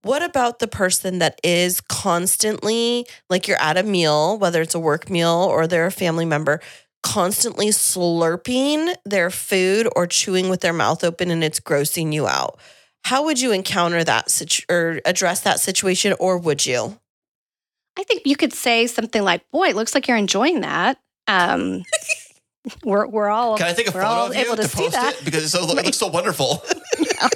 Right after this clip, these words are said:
Speaker 2: yeah. But again, I think not doing it in the moment is important.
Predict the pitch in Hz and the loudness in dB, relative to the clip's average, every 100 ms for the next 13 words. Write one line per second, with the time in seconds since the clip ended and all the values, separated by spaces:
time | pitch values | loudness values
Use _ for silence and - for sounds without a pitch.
0 | - 480 - 466 _ _ - - 269 - | 0 -2 -2 -6 _ _ -10 -4 -2 0
1 | 311 - 247 247 262 254 247 - 226 185 | 0 0 0 0 0 0 0 -2 -2 -2
2 | 165 - _ _ _ _ - 208 208 233 | -4 -10 _ _ _ _ -4 0 2 2
3 | 233 240 214 196 - 180 165 165 170 214 | 0 0 2 2 0 0 0 0 2 0
4 | 359 - _ _ - 208 185 170 - - | 0 -4 _ _ -2 0 0 -2 -4 -6
5 | - | -10